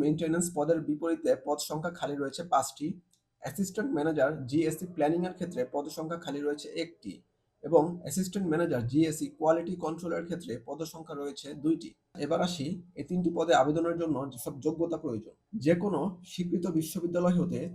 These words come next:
চার বছর মেয়াদে বিএসসি ইঞ্জিনিয়ারিং কমপ্লিট করতে হবে অটোমোবাইল, মেকানিক্যাল, electrical and electronics, industrial and production অথবা মেকাট্রনিক্স সাবজেক্টে এবং সিজিপিএ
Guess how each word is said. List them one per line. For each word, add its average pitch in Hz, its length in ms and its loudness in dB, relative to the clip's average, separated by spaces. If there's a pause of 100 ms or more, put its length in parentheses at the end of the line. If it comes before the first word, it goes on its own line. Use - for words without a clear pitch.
চার 160 160 10 (120)
বছর 156 280 0
মেয়াদে 143 400 0 (560)
বিএসসি 165 500 6
ইঞ্জিনিয়ারিং 156 440 4 (140)
কমপ্লিট 151 300 -2
করতে 165 260 -4
হবে 127 260 0 (600)
অটোমোবাইল, 170 720 4 (440)
মেকানিক্যাল, 156 580 0 (400)
electrical 170 540 0 (100)
and 120 180 0 (140)
electronics, 170 600 -2 (380)
industrial 165 680 0
and 127 220 -6
production 165 440 -2 (400)
অথবা 160 360 0 (180)
মেকাট্রনিক্স 170 640 -2
সাবজেক্টে 120 480 -4 (380)
এবং 165 200 4 (460)
সিজিপিএ 165 520 4